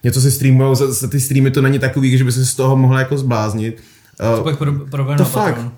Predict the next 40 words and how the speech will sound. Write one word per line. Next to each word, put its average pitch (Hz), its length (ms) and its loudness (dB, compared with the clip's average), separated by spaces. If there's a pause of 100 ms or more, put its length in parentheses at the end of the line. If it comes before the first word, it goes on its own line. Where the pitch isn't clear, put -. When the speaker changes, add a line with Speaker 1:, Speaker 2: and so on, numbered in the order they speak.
(140)
Speaker 1:
to, 160 120 2
to 160 120 -6
potom 156 360 2
pro-, 156 160 0
no 127 120 4
jasně, 127 180 -2
to 95 80 -10
si - 120 -10
potom 147 300 -2 (120)
proberte 147 420 4
jako - 200 0
třeba 139 180 6
s 131 80 0
Lukinou, 135 340 -2
tam 135 180 0
třeba 131 260 -2
řekne 123 140 -4
něco 131 140 -2
za 127 120 -2
sebe, 131 360 -2 (220)
ale 110 120 0
jsem 135 160 2
mega 127 300 4
rád 139 180 0
za 135 60 -4
každýho 131 320 2
partnera, 127 340 0
který 123 180 -2
s 110 40 -6
náma 127 220 0
dělá 127 420 0 (260)
a 120 80 0 (120)
díky 139 340 4
tomu 160 360 6 (160)
si 151 140 -2
troufám, 147 320 2
že 139 80 2
jsem 147 320 0 (280)
míň 156 280 6
komerční, 151 680 0